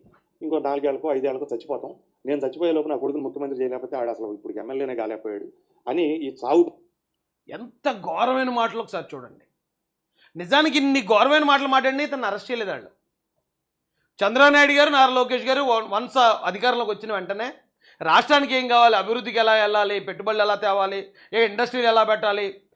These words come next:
Speaker 2: ఇవే ఆలోచించారే తప్పండి. నిజంగా వాళ్ళ కక్షపూరితంగా వెళ్ళాలనుకుంటే మొట్టమొదటి అరెస్ట్ చేయించాల్సింది ఇతన్నే. ఈ తొమ్మిది నెలల సమయం కాదండి, వాళ్ళు, వాళ్ళు ఎలాగా అధికారం చేపట్టి ప్రమాణ స్వీకారం అయిన వెంటనే మొట్టమొదటి జైలుకి పోవాల్సిన వ్యక్తి ఇతను. అయినా వాళ్ళు వదిలేశారు.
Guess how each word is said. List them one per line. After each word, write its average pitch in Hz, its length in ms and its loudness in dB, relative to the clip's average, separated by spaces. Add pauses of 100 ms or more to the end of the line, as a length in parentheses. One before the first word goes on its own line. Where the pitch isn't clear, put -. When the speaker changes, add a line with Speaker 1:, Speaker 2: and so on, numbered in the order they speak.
(200)
Speaker 2:
ఇవే 196 200 4
ఆలోచించారే 269 540 6
తప్పండి. 233 640 -4 (200)
నిజంగా 277 420 4
వాళ్ళ 285 240 8
కక్షపూరితంగా 269 720 0
వెళ్ళాలనుకుంటే 240 920 4 (720)
మొట్టమొదటి 285 640 0
అరెస్ట్ 254 240 2
చేయించాల్సింది 240 480 -4
ఇతన్నే. 170 340 -10 (1120)
ఈ 254 120 -2
తొమ్మిది 285 340 2
నెలల 311 140 0
సమయం 302 320 0
కాదండి, 247 400 0 (140)
వాళ్ళు, 247 240 6
వాళ్ళు 233 200 2
ఎలాగా 277 460 8 (120)
అధికారం 254 380 4
చేపట్టి 269 440 4
ప్రమాణ 247 420 0
స్వీకారం 254 340 -2
అయిన 247 180 -2
వెంటనే 240 360 -2 (220)
మొట్టమొదటి 269 420 2
జైలుకి 262 260 2
పోవాల్సిన 240 280 0
వ్యక్తి 190 220 -12
ఇతను. 139 200 -20 (1040)
అయినా 208 140 -6
వాళ్ళు 285 140 0
వదిలేశారు. 233 500 -6